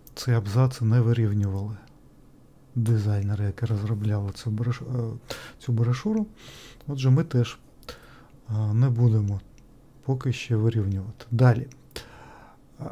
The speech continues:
у нас, е, є, е, відповідно ось тут елементи, м, якими ми будемо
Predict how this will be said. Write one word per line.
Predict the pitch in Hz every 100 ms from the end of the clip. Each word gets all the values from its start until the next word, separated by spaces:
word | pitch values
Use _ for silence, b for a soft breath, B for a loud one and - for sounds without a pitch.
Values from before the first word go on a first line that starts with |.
| -
у | 143 131
нас, | 151 175 175 - - - 127
е, | 120 113 117 117 156 - - - -
є, | 110 117 135 117 92 - - - - - - - B B B B B - - -
е, | 123 113 110
відповідно | 104 120 - 131 123 135 156 147 147 143 - - -
ось | 123 113 -
тут | - 131 131
елементи, | 117 123 123 123 110 104 107 104 - - - - B B B B B B B B - - 123
м, | 107 107 104 101
якими | 104 107 - 147 143
ми | 117 107 127
будемо | 104 117 110 123 113 110